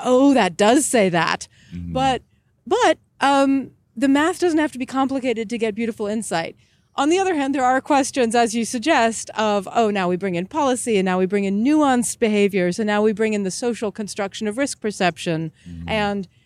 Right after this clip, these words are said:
Speaker 1: how I calibrate my understanding of risk by how my friends are calibrating their understanding of risk.
Speaker 2: Mm-hmm. Yeah.
Speaker 1: And when you start bringing that in, the math does get more complicated, and then it becomes a little trickier,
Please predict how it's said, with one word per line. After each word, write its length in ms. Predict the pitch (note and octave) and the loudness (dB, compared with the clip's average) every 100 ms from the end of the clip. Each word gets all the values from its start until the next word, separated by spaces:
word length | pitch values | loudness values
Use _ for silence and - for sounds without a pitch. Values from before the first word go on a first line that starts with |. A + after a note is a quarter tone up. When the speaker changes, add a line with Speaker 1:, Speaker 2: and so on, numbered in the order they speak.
| _ - | _ -4
Speaker 1:
how 220 | B3 A#3 | -2 0
I 180 | G#3 A#3 | 0 0
calibrate 560 | - A#3 A#3 G#3+ A3+ | 0 -2 -2 0 -2
my 140 | A3 A#3 | -2 -4
understanding 500 | A#3 A#3 B3+ A3 A3+ | -4 -4 -4 -2 -4
of 120 | F#3+ | -4
risk 360 | G#3+ B3 - G3+ | -4 -4 -6 -6
by 200 | G#3 G#3 | -4 -4
how 120 | G#3 | -4
my 200 | G#3+ A#3+ | -4 -4
friends 400 | - D#4+ D#4 C4 | -2 0 0 0
are 80 | A#3+ | -4
calibrating 580 | A#3 G3 G3 G3 F#3 | -2 -2 0 -2 -2
their 140 | F3+ F3+ | -2 -2
understanding 580 | F3 F3+ - F#3 F3 F3 | -4 -4 -4 -4 -2 -4
of 140 | E3 | -4
risk. 420 | E3+ - E3 - | -4 -4 -6 -10
Speaker 2:
Mm-hmm. 360 | - - E3+ E3 | -14 -20 -18 -10
Yeah. 100 | D#3+ | -4
Speaker 1:
And 240 | A#3 A#3 | -2 -2
when 160 | A3 B3 | -2 -2
you 100 | A#3+ | -2
start 260 | A#3+ C#4+ A#3+ | -2 -6 -4
bringing 280 | D#4 D#4+ | -2 0
that 220 | E4 F4+ F4+ | 2 2 2
in, 160 | E4+ | 2
the 80 | D4+ | 0
math 260 | C#4 C4+ - | -2 -6 -4
does 220 | B3+ A3+ | -4 0
get 160 | B3+ | -2
more 160 | G#3+ G#3+ | -2 -4
complicated, 720 | A3 G#3 G#3 A3 G#3+ G3 G3 | -4 -4 -4 -4 -2 0 0
and 140 | G3+ A3+ | 0 2
then 160 | B3 | 2
it 80 | A#3+ | 0
becomes 280 | B3+ B3 A3+ | -2 -6 -6
a 20 | A#3+ | -6
little 340 | B3+ D#4 D4+ | -4 -2 -2
trickier, 600 | B3+ B3 - A#3 A3 G3+ | -2 -4 -2 0 0 0